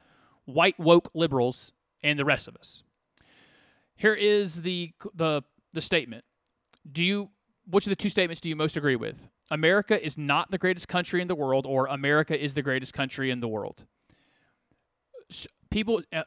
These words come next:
strong progressives, so white woke liberals, twenty-eight percent say it is the greatest, sixty-six percent say it's not. But Hispanics and the working class, it's seventy percent say it is the greatest,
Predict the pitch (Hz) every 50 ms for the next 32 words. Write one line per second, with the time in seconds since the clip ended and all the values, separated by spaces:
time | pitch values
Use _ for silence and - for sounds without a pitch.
0 | - - - - - - 185 175 180 202 214 - - 190 165 156 170 165 151 -
1 | - 113 110 127 - - - - - - 143 127 127 - 143 131 147 156 160 170
2 | 160 165 165 165 160 147 127 107 113 107 113 - - - - _ _ _ _ _
3 | _ _ - - - - 190 196 208 214 202 196 190 175 175 165 - 180 170 -
4 | - - 156 143 139 139 160 180 160 185 165 180 185 185 180 175 - - - -
5 | - - - - - 180 170 - - 170 - - 180 - - - - - 170 147
6 | - - 147 135 - - 135 139 127 104 98 - - - - _ _ _ _ _
7 | _ _ _ _ _ _ _ _ 151 165 165 156 151 - _ _ _ - - 156
8 | - - - - - 247 247 214 147 120 - - - - - - - 156 147 147
9 | 131 147 180 190 - 180 170 156 - 156 143 143 151 175 - - - - - -
10 | _ _ _ _ _ _ _ _ _ _ - 170 - - - - - 226 220 202
11 | 202 196 185 180 180 165 - 165 151 - - 180 165 - - - - 156 143 143
12 | - 170 170 165 147 165 143 151 143 135 127 135 - - - -